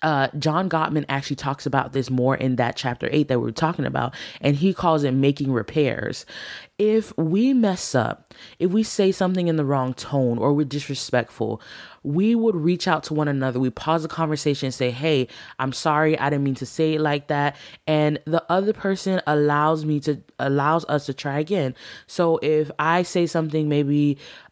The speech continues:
with a very harsh tone that definitely could have been disrespectful, and I didn't mean to say it like that, but I'm upset, I say, "Hey, babe, I'm sorry. I didn't mean to say that. Can I try again?" And he says, "Okay." Now,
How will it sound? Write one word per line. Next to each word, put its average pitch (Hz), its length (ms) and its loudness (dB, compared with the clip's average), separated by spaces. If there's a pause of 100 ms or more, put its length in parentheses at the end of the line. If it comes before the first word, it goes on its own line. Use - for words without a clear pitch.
(220)
with 151 260 0
a 131 80 4
very 147 400 2
harsh 156 420 0
tone 156 420 2
that 131 220 0
definitely 143 300 0
could 156 160 0
have 139 60 -2
been 143 140 0
disrespectful, 139 800 -2 (420)
and 156 220 2
I 185 100 2
didn't 190 220 4
mean 156 200 2
to 143 100 -6
say 139 200 0
it 131 40 0
like 131 180 0
that, 131 160 0
but 135 100 2
I'm 135 100 0
upset, 175 580 0 (320)
I 143 80 -8
say, 139 180 -2
"Hey, 156 260 0
babe, 131 380 2
I'm 135 140 -2
sorry. 135 260 2
I 131 100 0
didn't 139 120 0
mean 139 140 0
to 127 100 -4
say 135 240 2
that. 135 260 0
Can 135 120 -2
I 123 100 -4
try 127 240 -8
again?" 123 320 -6 (340)
And 131 140 -2
he 156 120 0
says, 139 340 0
"Okay." 123 440 -2 (420)
Now, 160 440 0